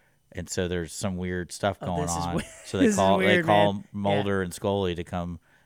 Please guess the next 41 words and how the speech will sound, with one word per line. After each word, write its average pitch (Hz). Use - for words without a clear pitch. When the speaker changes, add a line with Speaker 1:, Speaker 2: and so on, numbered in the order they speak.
Speaker 1:
investigate. 87
Speaker 2:
You 226
know, 311
you 220
bring 240
up 302
an 190
interesting 202
point. 240
If -
you 240
could 175
shapeshift, 180
why 170
would 220
you 180
shapeshift -
into 165
some 165
half 156
man, 156
half, 156
like, 131
cat, 151
dog 156
creature, 147
whatever? 151
Why 151
don't 226
you 240
just -
shape 185
in, 185
shift -
shape 180
into 170
some, -
like, 131
Speaker 1:
Well, 135
you 147
Speaker 2:
Brad, 208